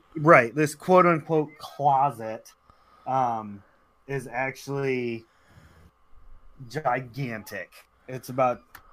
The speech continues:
two hundred and fifty feet squared. Um, it's got very high vaulted ceilings. It's furnished and decorated very lavishly. There's, like, brooms going around sweeping on their own.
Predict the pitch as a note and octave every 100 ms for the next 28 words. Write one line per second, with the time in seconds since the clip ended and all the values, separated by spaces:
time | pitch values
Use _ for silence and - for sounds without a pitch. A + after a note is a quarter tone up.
0 | - - - _ _ - G3 F#3+ F#3 E3+
1 | D3+ C#3+ C#3+ D#3 D3+ D#3 B2+ - D3 D3
2 | C#3+ - - B2 B2+ B2 B2 B2 A#2+ _
3 | _ _ _ A#2+ A#2 A2+ G#2 G2+ G2 G2
4 | G2 - _ _ _ _ - A#2 B2 -
5 | - - - _ _ _ - C#3 C3+ B2+
6 | A2+ D3 D3 C#3+ - D3 D3 B2 C3 C3
7 | C#3 C3 G#2+ - F#3+ G3 F#3 F3+ F3 E3+
8 | D3+ C3+ B2 - - F3 E3+ F3 E3 -
9 | C3+ F#3 - E3+ E3 E3 D#3+ D#3+ D#3 D#3+
10 | D3 C#3+ C3+ A2+ A#2+ C3+ C#3+ C#3+ C#3+ -
11 | D3 C#3 C3+ - _ _ C3+ C3 C#3+ C#3+
12 | A#2 A2 C3+ D3 D3 C#3+ B2 C#3+ C#3 C3+
13 | C3 C3 C3 C3 - B2+ C3 C3 C#3 C3
14 | C3 B2+ A#2 A#2+ B2+ A#2+ A#2+ A#2+